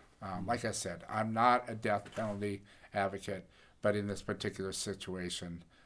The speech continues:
Speaker 1: or, uh, I, I am, s-, I'm obviously supporting
Speaker 2: Hmm.
Speaker 1: the, the death penalty.
Speaker 2: Well, uh, a-, anything else we should talk about before we wrap up, Brad?
Speaker 1: No, I mean, you know, I think the big thing, uh, you know, you talked about focus on some other issues,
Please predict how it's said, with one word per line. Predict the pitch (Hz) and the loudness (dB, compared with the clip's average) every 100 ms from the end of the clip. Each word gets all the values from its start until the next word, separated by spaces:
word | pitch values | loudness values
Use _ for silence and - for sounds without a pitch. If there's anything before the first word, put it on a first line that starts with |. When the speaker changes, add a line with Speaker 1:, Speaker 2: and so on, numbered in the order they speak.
| - 95 | -16 -6
Speaker 1:
or, | 92 90 - - | -2 -2 -4 -6
uh, | 87 87 101 | -6 -4 -4
I, | 98 - | -4 -4
I | 101 92 | -4 -4
am, | 95 92 | -4 -6
s-, | - 110 | -8 -6
I'm | 95 90 90 - | -6 -4 -6 -2
obviously | 98 92 87 87 | -2 -2 -4 -6
supporting | - 80 82 80 80 - - - - | -6 -10 -10 -10 -10 -12 -20 -20 -14
Speaker 2:
Hmm. | 101 92 90 - - | -10 -10 -10 -14 -8
Speaker 1:
the, | 95 - 87 - | -8 -8 -14 -12
the | - | -12
death | - - - | -10 -12 -12
penalty. | - - - - - - | -12 -12 -16 -18 -18 0
Speaker 2:
Well, | 156 156 | 2 6
uh, | 143 | 4
a-, | 143 165 196 | 4 2 6
anything | 214 233 | 6 8
else | 226 214 | 6 6
we | 208 | 4
should | 170 160 | 2 4
talk | 180 180 | 4 4
about | 165 131 117 | 6 6 6
before | 110 123 | 2 2
we | 120 | 4
wrap | 123 127 123 | 4 4 4
up, | 117 90 | 0 0
Brad? | 95 101 135 - - - - - | -4 -4 -4 -8 -20 -20 -12 4
Speaker 1:
No, | 185 190 180 | 12 12 12
I | 175 | 12
mean, | 170 160 | 12 6
you | 160 | 10
know, | 156 | 10
I | 143 | 10
think | 151 226 - | 6 0 4
the | 135 | 2
big | - 110 127 - | 2 -2 0 -2
thing, | - 127 131 139 143 135 - - - - - | 2 4 4 2 -4 -8 -20 -20 -20 -18 2
uh, | 104 101 101 101 | 6 8 8 4
you | 104 98 | -2 -2
know, | 104 | -2
you | 101 | 2
talked | 127 117 117 | 6 6 4
about | 101 - | -2 4
focus | 123 - 113 110 | 4 4 2 2
on | 107 | 2
some | - 101 | 0 2
other | 101 107 | 2 2
issues, | 98 95 101 90 90 | 0 -2 -2 -2 -6